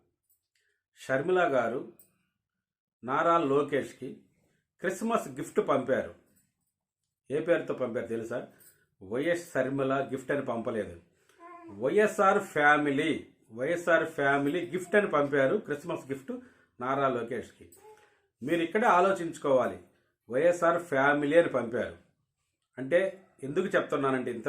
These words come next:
వివరంగా, అక్రమ కేసులు పెట్టారు చంద్రబాబు నాయుడు మీద. ప్రస్తుత సీఎం జగన్ గారు అక్రమ కేసులు పెట్టి చంద్రబాబు నాయుడుని వేధించారు,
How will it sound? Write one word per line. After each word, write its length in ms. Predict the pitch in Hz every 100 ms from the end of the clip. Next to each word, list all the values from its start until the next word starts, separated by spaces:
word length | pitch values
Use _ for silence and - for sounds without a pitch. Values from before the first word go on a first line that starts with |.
| 127
వివరంగా, 480 | 131 143 117 95 139 - - _ _ _ _ _ _ _ _ _ _ _ -
అక్రమ 420 | - 190 196 190 165
కేసులు 320 | 160 151 143 139
పెట్టారు 480 | 127 - 127 123 175 180 - _ _ _ _ _ 139
చంద్రబాబు 400 | 147 156 151 135
నాయుడు 200 | 127 123 113
మీద. 140 | 110 127 - - _ _ _ _ _ _ _ _ _ _ _
ప్రస్తుత 400 | 143 147 143 120 -
సీఎం 280 | 131 131 - - _ - _ 131 123
జగన్ 240 | 131 143 131
గారు 180 | 123 156 127
అక్రమ 260 | 170 170 156
కేసులు 300 | 143 139 123 117
పెట్టి 240 | 107 214 269 - - - -
చంద్రబాబు 500 | 135 139 156 151 143 135
నాయుడుని 280 | 127 120 110
వేధించారు, 540 | 131 139 131 131 123